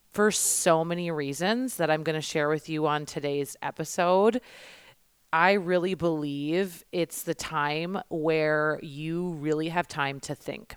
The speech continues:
because a lot of people, let's just face it, they're out of the office. A lot of people, they're not motivated right now.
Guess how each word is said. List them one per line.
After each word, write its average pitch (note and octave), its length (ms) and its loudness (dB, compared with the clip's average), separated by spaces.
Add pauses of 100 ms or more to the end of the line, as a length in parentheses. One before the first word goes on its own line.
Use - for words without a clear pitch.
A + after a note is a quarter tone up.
because F3 520 2
a E3+ 60 -2
lot D#3 220 4
of F3+ 120 -4
people, D#3+ 300 0
let's C#3+ 200 -4
just - 240 -8
face - 320 -6
it, G#3+ 280 4 (340)
they're E3 160 4
out D#3+ 160 8
of D#3+ 80 2
the D3 160 -2
office. - 480 -6
A E3+ 60 -2
lot D3 180 2
of D#3 80 -4
people, E3+ 580 2 (800)
they're D#3+ 300 4
not D#3 320 2
motivated D#3 560 2
right D3 260 2
now. C#3+ 640 -2